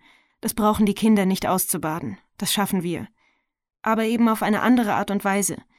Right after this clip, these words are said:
Wir werden nicht den Druck erhöhen, um es zu schaffen. Ich werde einen Teil meines Perfektionismus einfach über Bord werfen. Wir werden zusammen Druck rausnehmen. Druck von unseren Schulkindern, Druck von mir,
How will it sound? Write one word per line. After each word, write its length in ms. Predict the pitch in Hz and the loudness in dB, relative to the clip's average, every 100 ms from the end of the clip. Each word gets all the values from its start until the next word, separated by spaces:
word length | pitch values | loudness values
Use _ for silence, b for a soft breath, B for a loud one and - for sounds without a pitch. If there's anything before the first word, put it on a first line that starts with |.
| _ _ - | _ _ -4
Wir 120 | 208 | -2
werden 200 | 220 240 | 4 4
nicht 200 | 269 277 | 4 4
den 100 | 269 | 2
Druck 240 | 220 208 | 2 -2
erhöhen, 420 | 170 175 165 160 | -2 -4 -4 -4
um 140 | - 180 | -4 -2
es 120 | - | -4
zu 120 | - | -6
schaffen. 400 | - 170 - - - _ _ _ | -6 -8 -10 -16 -20 _ _ _
Ich 200 | - 269 | -10 -4
werde 160 | 262 233 | 0 2
einen 120 | 208 | 2
Teil 240 | - 214 | 2 2
meines 240 | 226 202 185 | 2 2 -2
Perfektionismus 880 | 208 196 185 - 196 233 - 202 - | -4 -4 -6 -2 0 2 0 -2 -4
einfach 320 | - 202 202 196 | -4 -2 -2 -4
über 200 | 165 170 | -6 -6
Bord 280 | 151 - | -6 -8
werfen. 380 | - 104 - 214 - _ _ _ _ _ _ _ - | -10 -10 -10 -12 -14 _ _ _ _ _ _ _ -4
Wir 100 | 220 | 0
werden 220 | 254 254 | 2 2
zusammen 480 | 240 233 277 285 247 | 2 2 4 4 2
Druck 280 | 233 277 - | 0 -2 0
rausnehmen. 640 | 233 277 - 98 98 196 _ _ _ | -2 0 -4 -8 -10 -12 _ _ _
Druck 300 | - 277 285 | -2 0 0
von 260 | - 214 196 | -6 -2 0
unseren 320 | 196 196 196 | 0 0 -2
Schulkindern, 760 | - 254 262 190 151 117 196 - _ | 0 0 0 -4 -4 -6 -8 -16 _
Druck 240 | - 262 - | -4 -2 0
von 180 | 233 220 | 2 4
mir, 300 | 269 214 | 2 0